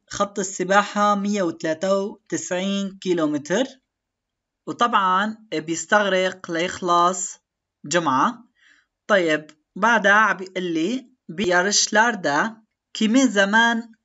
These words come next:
akıntılara karşı da yüzen yüzücülerin dayanıklılıkları ön plana çekmektedir." يعني هون عم بيقول لي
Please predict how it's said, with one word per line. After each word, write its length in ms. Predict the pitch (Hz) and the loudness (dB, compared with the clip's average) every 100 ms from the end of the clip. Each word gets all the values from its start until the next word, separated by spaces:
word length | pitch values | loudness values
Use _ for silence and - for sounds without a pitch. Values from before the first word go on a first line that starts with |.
| - | 0
akıntılara 1000 | 170 - 233 233 220 202 175 185 262 - _ _ _ - | 0 0 -4 -4 -4 0 2 4 2 -2 _ _ _ -2
karşı 560 | 185 180 180 - 269 202 | 4 4 4 0 -2 2
da 400 | 175 233 254 _ _ _ - | 4 2 -2 _ _ _ -6
yüzen 840 | 170 175 190 214 254 320 269 - _ _ 180 | -2 0 4 4 4 -2 -8 -16 _ _ -6
yüzücülerin 1200 | 196 190 202 185 254 262 196 185 247 311 - _ - | -4 -2 -4 -2 2 4 4 2 0 -4 -10 _ -10
dayanıklılıkları 1700 | 160 180 196 202 208 247 - - 202 196 262 262 - 185 175 202 262 - _ - | 0 2 4 2 0 -2 -4 -2 -2 0 -2 -2 0 4 4 4 0 -10 _ 0
ön 320 | 247 277 285 - 170 | 2 2 0 -4 -2
plana 600 | 190 190 196 247 294 - _ _ _ _ - | 2 2 2 2 0 -6 _ _ _ _ -4
çekmektedir." 880 | 226 226 208 202 - 160 139 123 - _ _ _ _ _ _ _ _ - | -2 0 -2 -4 -2 -4 -2 -8 -12 _ _ _ _ _ _ _ _ -6
يعني 500 | 233 226 196 214 220 | -2 0 -2 -4 -6
هون 240 | 175 202 196 | -6 -4 0
عم 180 | 170 170 | 0 0
بيقول 280 | 165 185 | -4 -6
لي 480 | 170 147 165 226 - | -4 -2 -4 -6 -12